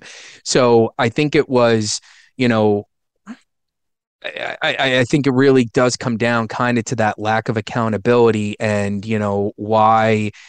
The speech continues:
uh, you know, w-, which people are gonna be taken advantage of, um, or which people may be taking advantage of the situation. Because, and it really does come down to trust. That really is the biggest perception that employees have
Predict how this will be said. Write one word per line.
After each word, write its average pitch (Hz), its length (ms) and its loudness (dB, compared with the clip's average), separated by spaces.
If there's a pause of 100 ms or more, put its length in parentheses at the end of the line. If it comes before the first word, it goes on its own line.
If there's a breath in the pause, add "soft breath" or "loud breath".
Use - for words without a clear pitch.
(220 loud breath)
uh, 101 260 0
you 120 120 0
know, 113 120 2
w-, 123 200 -2
which 139 280 0
people 127 220 2
are 120 60 2
gonna 113 180 -2
be 107 100 -4
taken 110 320 -4
advantage 104 560 -4
of, - 300 -14
um, 101 400 -2
or 120 80 0
which 123 160 0
people 113 240 0
may 110 180 0
be 107 140 -4
taking 104 360 -6
advantage 104 580 -4
of 110 260 0
the 104 80 -4
situation. 104 800 -6 (260 loud breath)
Because, 143 380 2
and 156 200 0
it 160 120 -4
really 175 220 2 (100)
does 165 200 2
come 160 200 -4
down 139 300 -2
to 131 120 -4
trust. - 520 -2
That 147 260 0
really 139 320 2
is 127 100 -2
the 120 80 -2
biggest 127 400 -2
perception 123 720 -2 (260 loud breath)
that 117 160 2
employees 135 560 2
have 104 420 -4